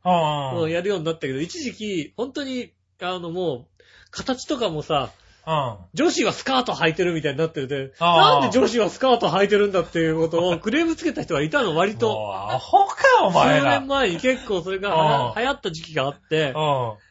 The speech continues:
Speaker 2: あの、黒黒で、
Speaker 1: うん。
Speaker 2: で、本当になんか男子女子みたいなことしか書いてなかった
Speaker 1: そうそうそうそう。
Speaker 2: 時期があっても、ありましたよね。
Speaker 1: うん。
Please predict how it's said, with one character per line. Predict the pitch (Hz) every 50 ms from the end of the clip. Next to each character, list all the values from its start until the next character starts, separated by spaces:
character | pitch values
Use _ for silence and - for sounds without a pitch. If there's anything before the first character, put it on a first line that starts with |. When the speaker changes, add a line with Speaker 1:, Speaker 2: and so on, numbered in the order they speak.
| _ _ _ - -
Speaker 2:
あ | 175 175 170
の、 | 165 160 156 160 - - _
黒 | - - - 269 339 415 -
黒 | - - 392 320 311 294
で、 | 294 320 330 277 196 147 - - -
Speaker 1:
う | 151 147 131 113 101 - -
ん。 | 196
Speaker 2:
で、 | 233
本 | 165 247 330 349 -
当 | - 330
に | 294 294 277
な | 262 269 254
ん | 220
か | 190
男 | 160 185 240 254 254 220
子 | 185 175
女 | 190 202
子 | 185 185 180
み | 160 139
た | 165
い | 143
な | 139
こ | 135 139
と | 135
し | - -
か | - 226
書 | 220
い | 185
て | 175
な | 190 202
か |
っ |
た | 214 262
Speaker 1:
そ | 240 240
う |
そ | - - 196 180
う | 165
そ | - 180 165 151
う | 139
そ | - - 151
う。 | 135
Speaker 2:
時 | 120 107
期 | - 175 139
が | 143 151
あ | 175
っ | 170 -
て | _ -
も、 | 135 127 123 -
あ | -
り | 196 175
ま | 190 170
し | 165
た | 160
よ | 156 143 131
ね。 | 131 143
Speaker 1:
う | 139
ん。 | 120 104 113 127 139